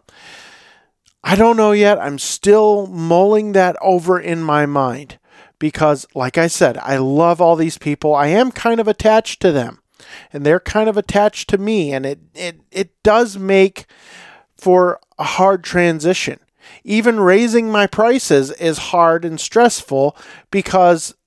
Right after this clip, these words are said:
I know, trust, and like these people, and they know, trust, they know, like, and trust me.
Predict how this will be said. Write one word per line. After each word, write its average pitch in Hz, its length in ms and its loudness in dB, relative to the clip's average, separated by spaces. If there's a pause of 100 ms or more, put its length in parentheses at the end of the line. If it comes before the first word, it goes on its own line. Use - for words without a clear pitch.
(220)
I 160 160 0
know, 180 520 2
trust, - 440 -2
and 175 180 -6
like 208 300 0
these 156 200 -6
people, 143 440 -6
and 170 160 -6
they 170 160 0
know, 151 520 2 (120)
trust, - 480 -2 (640)
they 160 180 2
know, 156 380 2
like, 160 380 0
and 160 120 -6
trust 139 360 -6
me. 226 340 0